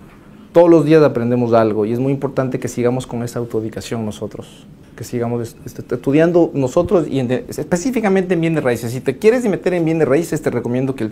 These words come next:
y te puedo recomendar diez libros espectaculares para que empieces a leer,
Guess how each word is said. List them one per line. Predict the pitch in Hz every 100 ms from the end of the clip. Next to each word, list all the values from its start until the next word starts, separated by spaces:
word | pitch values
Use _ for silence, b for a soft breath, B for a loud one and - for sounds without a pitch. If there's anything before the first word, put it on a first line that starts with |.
| B B B B
y | 127
te | 147
puedo | 156 208
recomendar | 208 170 160 175 170
diez | 143 165 214 170
libros | 175 180 147 123
espectaculares | 113 131 - 117 - 127 135 170 196 - - B B B B
para | - 131
que | 127
empieces | 117 135 143
a | 131
leer, | 117 139 226